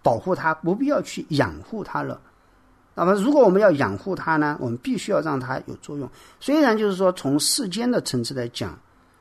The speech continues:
哎，不管你修不修法，反正可能要养护身体的。那么但是呢，作为菩萨来讲呢，哎，我们养护这个身体，应该让这个身体有更大的作用。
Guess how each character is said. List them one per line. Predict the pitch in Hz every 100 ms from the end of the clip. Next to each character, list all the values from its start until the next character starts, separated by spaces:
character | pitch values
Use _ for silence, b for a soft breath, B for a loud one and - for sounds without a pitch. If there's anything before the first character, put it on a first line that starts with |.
| b -
哎， | 123
不 | 117 202
管 | 190 127
你 | 120
修 | -
不 | 190
修 | 175 190
法， | - 90
反 | - 92
正 | 101 143
可 | 110
能 | 107
要 | 127
养 | 107 -
护 | -
身 | 120 143 151
体 | - -
的。 | - - b b -
那 | 180
么 | 226 -
但 | 285
是 | 254
呢， | 240
作 | 226 262
为 | 202
菩 | 156 - 151
萨 | 185 220
来 | 185
讲 | 170 98 -
呢， | 85 92 - b b _
哎， | 127 123
我 |
们 | 131 202
养 | 202 110
护 | 196
这 | 185
个 | 175
身 | - 269
体， | 262 - 117
应 | 180 254
该 | 254 226
让 | 233 156
这 |
个 | 123
身 | - 190 190
体 | - 214
有 | 180 - b b b b
更 | 269 196
大 | 202 180
的 | 131
作 | - 208
用。 | 151 151